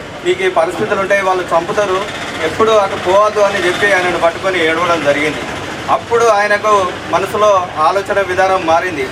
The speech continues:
అసలు ఏంటిది, మనము మనుషులమే, వాళ్ళు మనుషులే, అందరూ మనుషులమే, ఈ మనుషుల లోపల ఇంత వ్యత్యాసం ఏంటిది అనేది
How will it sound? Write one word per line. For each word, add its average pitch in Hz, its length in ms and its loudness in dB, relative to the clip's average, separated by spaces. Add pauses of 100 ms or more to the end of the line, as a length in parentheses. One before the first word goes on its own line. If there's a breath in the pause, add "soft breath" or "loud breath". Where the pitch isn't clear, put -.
అసలు 220 200 -2
ఏంటిది, 202 520 0 (420)
మనము 202 300 2
మనుషులమే, 202 600 0
వాళ్ళు 196 340 0
మనుషులే, 196 500 0
అందరూ 202 360 2
మనుషులమే, 185 640 0 (340)
ఈ - 20 0
మనుషుల 202 520 0
లోపల 214 340 2
ఇంత 202 300 0
వ్యత్యాసం 202 680 0
ఏంటిది 202 400 2
అనేది 190 500 0